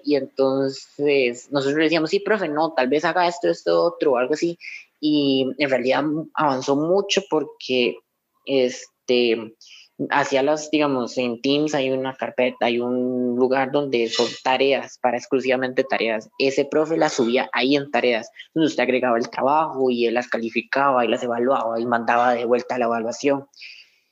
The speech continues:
Y yo decía, "Ok, le puede costar mucho como tal vez es, esa parte de presentar el tema, pero la parte de evaluarla,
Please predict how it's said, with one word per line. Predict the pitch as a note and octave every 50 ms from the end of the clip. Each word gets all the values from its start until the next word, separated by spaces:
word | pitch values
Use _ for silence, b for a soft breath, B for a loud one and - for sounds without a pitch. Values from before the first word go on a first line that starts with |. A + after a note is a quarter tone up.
| B B _ -
Y | C#3 C#3
yo | C#3 C3+
decía, | B2 C#3 C#3+ - -
"Ok, | - - - D3 C3+ - - - _ _ _ _ _ _ - -
le | - C3+ C3
puede | C#3 - E3+
costar | - F#3 - D3+ C#3 D3
mucho | D3 D3+ D3 - - -
como | D#3 C3 A2 G#2+ A2+ - -
tal | A#2 A#2+ A#2+
vez | A#2 A#2+ A#2+ A#2 B2
es, | C#3 C#3 C#3 - - -
esa | C3 C3+ C3 C3 - - C3 -
parte | - C#3 C#3 - - C#3 B2+
de | -
presentar | - C#3 C3+ C3+ A#2+ A2 A2 B2 A#2+ A#2+ B2+
el | C3 B2+ - -
tema, | F#3 F#3 F#3+ G3 G3 F#3+ - -
pero | D3+ C3+ B2 A#2+
la | A2+ A2+ A2
parte | - B2+ A#2 - - D3
de | D#3
evaluarla, | D#3+ C3 A#2 B2 B2+ C3 C#3 C#3 D3 D#3+ E3+ D#3+